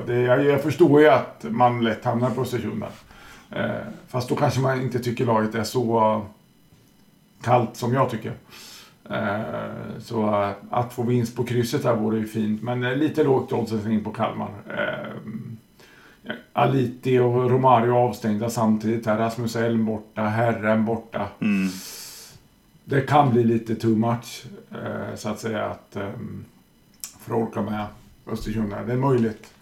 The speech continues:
Speaker 1: Men, eh, vi kan säga så här, det var ju synd att de här lagen inte mötte någon annan.
Speaker 2: Ja.
Speaker 1: Eh, eller synd och synd, allt handlar om priserna. Då kanske de hade stått i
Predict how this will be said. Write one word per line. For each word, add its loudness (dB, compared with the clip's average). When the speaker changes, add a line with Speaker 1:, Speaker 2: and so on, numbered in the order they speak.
Speaker 1:
Men, 2
eh, -2
vi -4
kan 2
säga 2
så 4
här, 8
det -2
var 0
ju 2
synd 0
att -4
de 2
här 4
lagen 2
inte -4
mötte -2
någon 0
annan. -2
Speaker 2:
Ja. -2
Speaker 1:
Eh, -6
eller -2
synd 0
och 0
synd, 0
allt 0
handlar 0
om -2
priserna. -2
Då -4
kanske -4
de 0
hade -2
stått -8
i -4